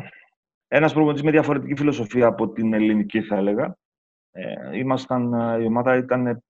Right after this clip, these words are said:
πιο επιθετική. Ε, δεν ήμασταν τόσο καλοί στο κομμάτι της άμυνας. Ε, αυτό δεν λειτουργήσε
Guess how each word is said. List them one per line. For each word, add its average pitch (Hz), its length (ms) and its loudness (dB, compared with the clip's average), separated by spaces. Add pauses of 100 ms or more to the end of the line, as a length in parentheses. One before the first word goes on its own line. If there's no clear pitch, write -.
(240)
πιο 139 140 2
επιθετική. 127 840 -2 (520)
Ε, 120 420 0 (400)
δεν 143 200 0
ήμασταν 131 340 -6
τόσο 120 220 -8
καλοί 117 200 0
στο 110 140 -10
κομμάτι 113 300 -2
της - 140 -12
άμυνας. 156 580 0
Ε, 117 180 0
αυτό 120 260 0
δεν 139 140 2
λειτουργήσε 107 840 -2